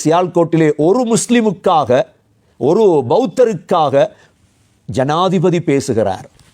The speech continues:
ஏன்? இஸ்லாத்திலே ஒருவனை கூட எரிக்க முடியாது. இஸ்லாத்திலே யாருக்கும் அநியாயம் நடக்க முடியாது. நீங்கள் பார்த்திருப்பீர்கள் செய்திகளிலே, பாகிஸ்தானுடைய ஜனாதிபதி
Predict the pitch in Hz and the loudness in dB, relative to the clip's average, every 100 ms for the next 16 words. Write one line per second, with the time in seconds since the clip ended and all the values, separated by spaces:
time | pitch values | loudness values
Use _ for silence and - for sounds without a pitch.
0 | _ _ _ _ _ _ - 143 208 175 | _ _ _ _ _ _ -4 2 2 2
1 | 156 - 226 262 226 247 185 151 240 - | 0 -4 0 0 0 -2 2 2 0 -4
2 | _ - - 170 226 254 247 254 220 - | _ -8 -2 0 2 2 0 0 -2 0
3 | 247 233 226 254 - 247 240 285 294 240 | 2 4 2 0 -2 0 2 2 2 0
4 | 196 160 135 120 - _ _ _ _ _ | 0 -4 -6 -10 -16 _ _ _ _ _
5 | _ _ _ _ _ - 147 - 190 214 | _ _ _ _ _ -6 -4 -2 -2 0
6 | 220 226 214 240 247 185 190 247 233 262 | 0 0 2 4 4 2 2 0 -2 -2
7 | 254 208 240 262 262 254 220 214 240 254 | 0 0 0 0 2 0 0 0 0 0
8 | 226 294 294 156 117 107 160 _ _ _ | 0 0 0 0 -2 -6 -10 _ _ _
9 | _ _ _ _ _ _ _ - 135 165 | _ _ _ _ _ _ _ -6 -2 0
10 | 202 240 254 214 220 190 143 107 151 202 | 0 0 -2 0 -2 0 -2 0 -2 0
11 | 170 135 117 147 - _ _ _ _ 143 | 0 0 0 -2 -4 _ _ _ _ -4
12 | 175 220 170 208 196 180 165 139 156 165 | -2 0 -2 -2 -2 0 0 2 0 0
13 | 131 113 175 - | 0 0 -2 -6